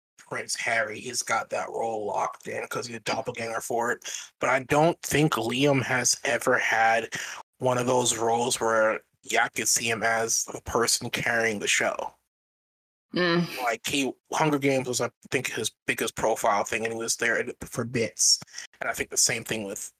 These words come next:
Speaker 1: Independence Day, the most recent In-, Independence Day, I think, Resurgence, but that movie was a mess from the beginning. And I do, I, I don't think they probably, I don't think them announcing <laughs> that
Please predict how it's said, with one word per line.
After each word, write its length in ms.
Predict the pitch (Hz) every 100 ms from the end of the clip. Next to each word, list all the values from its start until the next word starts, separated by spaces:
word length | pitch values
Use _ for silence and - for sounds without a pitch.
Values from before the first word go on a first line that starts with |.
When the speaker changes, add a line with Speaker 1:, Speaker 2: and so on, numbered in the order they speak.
| _ -
Speaker 1:
Independence 540 | 123 - 135 107 -
Day, 220 | 110 101 104 _ -
the 80 | 120
most 200 | 120 123
recent 220 | 110 113 104
In-, 180 | 127 143 -
Independence 300 | 139 143 127
Day, 60 |
I 20 | 117
think, 120 | -
Resurgence, 600 | - - 131 127 135 127 - - - -
but 100 | 123
that 180 | 131 120
movie 240 | 127 123
was 500 | 120 110 107 - - _ _ _ _ _ -
a 80 | 262
mess 480 | - - - - - _ _ _ -
from 100 | 127
the 40 |
beginning. 400 | 117 117 110 107 -
And 100 | 156
I 60 |
do, 260 | 147 170 175
I, 160 | 151 139 -
I 80 | 143
don't 380 | 131 139 160 -
think 220 | 139 139
they 140 | 131 123
probably, 720 | - 165 165 160 139 127 - _ _ _ _ _ _ _ - - - -
I 80 |
don't 160 | 147 160
think 180 | - 160
them 140 | 156
announcing 480 | 139 101 107 117 - -
<laughs> 60 | -
that 240 | 135